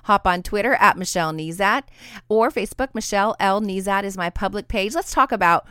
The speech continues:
what you're learning. Now, before I tell you what song will be featured next week, I want to thank the premier Christian music streaming service, the overflow dot com, for pointing their subscribers to this podcast. But more importantly,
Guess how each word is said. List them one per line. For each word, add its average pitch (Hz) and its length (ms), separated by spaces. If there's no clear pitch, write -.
what 190 200
you're 175 180
learning. 151 420
Now, 247 100
before 302 260
I 302 80
tell 302 180
you 269 140
what 254 140
song 247 180
will 233 80
be 214 120
featured 208 440
next 208 340
week, 165 300
I 220 100
want 285 300
to 339 100
thank 233 260
the 214 120
premier 277 360
Christian 233 460
music 208 320
streaming 240 380
service, 226 380
the 226 180
overflow 233 580
dot 190 300
com, 180 320
for 185 120
pointing 247 460
their 208 160
subscribers 185 680
to 180 120
this 180 320
podcast. 175 680
But 226 100
more 254 160
importantly, 226 560